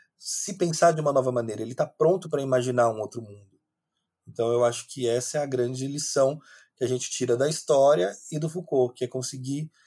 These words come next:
pensar que as coisas não, não são um ponto final de um destino já dado desde sempre, né? As coisas são assim porque elas têm uma história e elas podem ser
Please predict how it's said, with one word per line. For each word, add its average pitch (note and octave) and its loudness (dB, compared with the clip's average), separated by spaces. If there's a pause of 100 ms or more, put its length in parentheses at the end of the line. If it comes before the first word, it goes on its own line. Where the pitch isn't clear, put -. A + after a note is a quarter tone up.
(500)
pensar D#3 4
que D#3+ -2
as D3+ -2
coisas E3 -2
não, D#3+ -2
não D3 -4
são F3 2
um E3+ 0
ponto C3+ 2
final A#2+ 2 (320)
de B2+ -8
um B2 -4
destino A2+ -4 (720)
já A#2+ 8
dado A2+ 6
desde G#2+ -4
sempre, G#2+ -6
né? A#2 -2
As A2+ 0
coisas C#3 -2 (360)
são E3 6
assim F3 0
porque E3+ 0
elas C#3+ 4
têm D#3 0
uma G#3 -4
história D#3 4 (360)
e C#3 -2
elas D#3 6
podem E3 4
ser D3+ 0